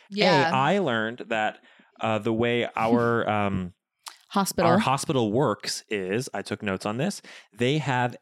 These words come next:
Speaker 2: a laborist model.
Speaker 1: Yes.
Speaker 2: Uh, a laborist, right?
Speaker 1: Laborist, you're
Speaker 2: I almost
Speaker 1: right.
Speaker 2: said laboratist.
Speaker 1: <laughs>
Speaker 2: Ugh.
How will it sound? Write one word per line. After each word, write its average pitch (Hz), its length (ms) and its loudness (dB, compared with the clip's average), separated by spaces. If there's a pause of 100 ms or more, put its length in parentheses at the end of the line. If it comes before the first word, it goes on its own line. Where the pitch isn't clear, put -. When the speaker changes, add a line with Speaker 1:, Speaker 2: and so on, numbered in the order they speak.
Speaker 2:
a 113 340 0 (100)
laborist 139 800 0
model. 113 680 -4 (180)
Speaker 1:
Yes. - 680 -4
Speaker 2:
Uh, 104 460 0 (180)
a 120 80 -4
laborist, 120 500 -2
right? 135 260 -2
Speaker 1:
Laborist, 233 560 2
you're 302 100 2
Speaker 2:
I - 20 4
almost 247 200 0
Speaker 1:
right. 143 80 0
Speaker 2:
said 113 60 -2 (100)
laboratist. 113 640 -2 (280)
Speaker 1:
<laughs> - 420 -2
Speaker 2:
Ugh. 113 160 0